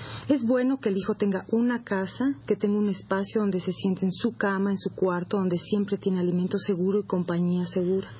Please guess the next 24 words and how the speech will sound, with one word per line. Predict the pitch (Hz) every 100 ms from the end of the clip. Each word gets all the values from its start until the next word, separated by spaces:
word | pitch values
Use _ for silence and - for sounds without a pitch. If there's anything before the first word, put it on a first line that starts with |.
| - - - - - - -
Y | 214 196
qué | 247
hermoso | 247 240 226 262
también | 214 196 208
poder | 214 202
compartir | 196 202 180 180 202
con | 208 180
el | 170
otro | 185 226
papá, | 214 208 240 254 -
ya | 196 214
sea | -
la | 196
mamá | 180 180 185
o | 196
el | 202
papá, | 202 196 196 - - - -
de | 190
vez | 185 202
en | 214
cuando | 202 202 196
en | 190
la |
semana. | 180 185 175 170 180